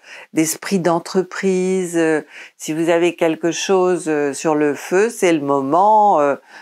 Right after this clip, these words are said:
euh, de le, hein, de travailler, euh, davantage dessus ou même, euh, hein, de présenter votre travail, euh, à votre, euh, supérieur.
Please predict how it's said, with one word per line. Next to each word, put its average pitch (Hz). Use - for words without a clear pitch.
euh, -
de 143
le, 135
hein, -
de -
travailler, 147
euh, 143
davantage 151
dessus 139
ou 214
même, 190
euh, 139
hein, 180
de 147
présenter 170
votre 160
travail, 156
euh, 147
à 135
votre, 147
euh, 135
supérieur. 165